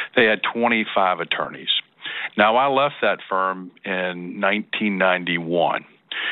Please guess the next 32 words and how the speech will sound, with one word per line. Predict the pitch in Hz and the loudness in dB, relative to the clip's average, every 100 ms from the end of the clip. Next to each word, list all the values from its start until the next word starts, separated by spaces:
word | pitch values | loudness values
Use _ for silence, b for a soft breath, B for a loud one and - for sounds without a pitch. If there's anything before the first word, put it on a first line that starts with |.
| B - | B -2
If | 117 | 0
you | 104 - | 0 2
fast | - 165 196 - - | 4 4 2 0 0
forward | 160 151 147 135 - | 0 2 0 0 -2
to | 127 | -2
today, | - 110 104 113 101 85 | 0 0 4 4 4 2
of | 85 117 139 135 | 2 2 0 0
those | 139 131 117 - | 0 2 0 -4
twenty-five | 139 139 139 - 131 123 117 | -2 0 0 0 2 2 2
attorneys | 117 - 120 104 90 87 92 | -2 0 2 2 -2 -2 -4
in | 87 | -2
nineteen | 92 95 - 87 | -2 -2 -4 -2
eighty-seven, | 90 87 85 - 92 76 - - - _ | -2 0 -2 2 2 2 -4 -10 -18 _
of | 101 127 139 | 0 0 0
those | 131 131 | 0 0
twenty-five, | - - 123 110 - 104 85 76 85 - - B B B B _ _ - | -2 -2 0 -2 0 0 0 -2 -4 -8 -18 B B B B _ _ 2
two | 143 147 151 151 | 4 4 2 -2
have | - 110 - | -4 -6 -4
committed | 104 101 95 - | 0 2 2 0
suicide, | 76 71 - - - _ _ B B B B - | 0 0 -2 -4 -8 _ _ B B B B -4
and | 92 | 2
that's | 98 - | 2 2
eight | 98 87 | 0 0
percent. | - - - - - - _ _ | -6 -4 -6 -10 -12 -14 _ _
And | 95 95 92 | 2 2 0
the | - 95 98 - | -4 -2 0 2
folks | 139 151 - | 2 2 0
that | 110 98 _ | 0 -2 _
have | - 90 82 - | -6 -6 -6 -2
taken | - 120 120 107 | 2 2 0 -2
their | 95 90 | 2 2
lives | 98 101 92 90 | 4 4 2 -2